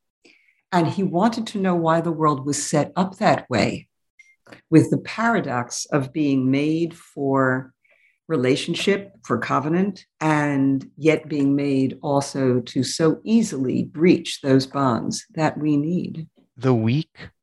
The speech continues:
Speaker 2: of Cohen's death, November seventh, twenty sixteen, was also the week of Hillary Clinton's electoral loss to Donald Trump. Hypothetically speaking,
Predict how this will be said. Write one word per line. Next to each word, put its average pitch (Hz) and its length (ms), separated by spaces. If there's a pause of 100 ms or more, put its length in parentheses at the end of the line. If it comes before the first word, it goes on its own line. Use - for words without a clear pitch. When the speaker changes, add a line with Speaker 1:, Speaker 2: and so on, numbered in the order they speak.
Speaker 2:
of 90 480
Cohen's 95 580
death, - 580 (180)
November 95 480
seventh, 87 600
twenty 85 300
sixteen, 87 680 (200)
was 107 140
also 117 400
the 120 140
week 85 360
of 82 160
Hillary 101 440
Clinton's - 720 (100)
electoral 87 580
loss 80 360
to 107 120
Donald - 420
Trump. - 440 (240)
Hypothetically 101 680
speaking, - 600